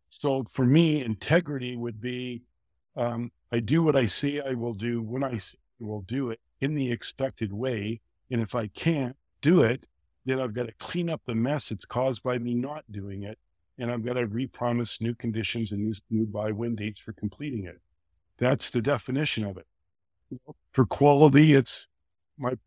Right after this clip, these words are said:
customer wants to buy the product again. That's, that's a simple one, but people just kinda put out these, like,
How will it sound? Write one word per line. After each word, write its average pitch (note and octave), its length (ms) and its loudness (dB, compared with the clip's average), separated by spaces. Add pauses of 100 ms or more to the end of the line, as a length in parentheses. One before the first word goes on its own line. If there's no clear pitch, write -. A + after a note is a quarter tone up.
customer C#3+ 440 2
wants C#3 280 -4
to C3+ 80 -10
buy D3 200 0
the C#3+ 120 -6
product D3+ 460 -2
again. F#2+ 300 -8 (800)
That's, - 180 -8 (120)
that's B2+ 240 -6
a A#2 60 -4
simple B2 380 0
one, G2+ 260 -8
but B2+ 120 -6 (840)
people G3 240 2
just C#3+ 180 -2
kinda D3+ 200 2
put D#3 220 -2
out D3+ 180 0
these, B2 300 -4
like, A#2+ 200 -4